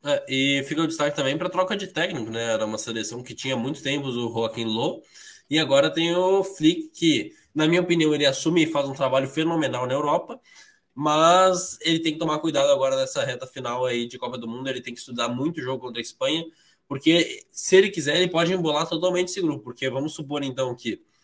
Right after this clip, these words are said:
acontece do Japão vencer a Costa Rica, que seria o ideal, ideal não, que é o mais provável o Japão vencer a Costa Rica. Se ele vence a Espanha, ele vai pra última rodada com a Alemanha e Espanha,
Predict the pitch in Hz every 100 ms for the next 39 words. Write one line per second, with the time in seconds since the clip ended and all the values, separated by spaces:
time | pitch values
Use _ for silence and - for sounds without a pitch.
0 | _ _ _ 127 139 135 135 143 143 120
1 | 131 127 123 127 123 127 131 156 143 104
2 | - - 123 127 123 117 120 120 123 139
3 | 151 117 101 92 - - 135 151 165 170
4 | 123 - 127 120 123 160 165 139 123 120
5 | 117 120 120 120 113 107 135 113 110 101
6 | 139 190 - - _ - - - - 208
7 | 196 151 147 - 117 - 196 156 - _
8 | _ _ 143 147 151 143 147 160 160 147
9 | 135 131 - - 190 196 165 135 123 123
10 | 107 90 _ 147 139 - 165 202 135